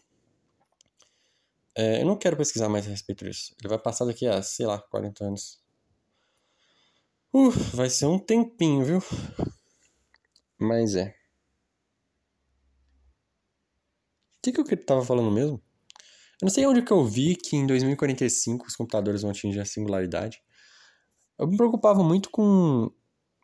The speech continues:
é... Como é que no-, como é que era o nome daquilo? <laughs> Eu me preocupava, agora eu não me preocupo mais, por isso que eu não lembro mais. Como é que é o nome daquilo? É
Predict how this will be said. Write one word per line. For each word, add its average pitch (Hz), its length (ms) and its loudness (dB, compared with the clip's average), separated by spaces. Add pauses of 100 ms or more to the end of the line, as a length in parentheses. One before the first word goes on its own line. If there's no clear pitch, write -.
(1080)
é... 101 640 2 (1040)
Como 175 100 0
é 202 40 -2
que 196 120 -4
no-, - 240 -2
como 135 160 2
é - 20 -2
que 220 80 -2
era 208 60 2
o 165 40 2
nome 131 140 2
daquilo? 143 340 -4
<laughs> - 180 -16 (760)
Eu 170 80 0
me 185 40 0
preocupava, 196 460 4
agora 160 160 6
eu 170 40 4
não 185 80 4
me 180 40 0
preocupo 175 360 0
mais, 131 280 2
por - 120 -6
isso 127 140 -4
que - 80 -14
eu 139 240 4
não 117 160 0
lembro 110 240 0
mais. 101 180 -2
Como 107 140 -6
é - 20 -16
que - 60 -4
é 147 40 2
o 139 40 2
nome 117 160 2
daquilo? 120 320 0
É 98 340 0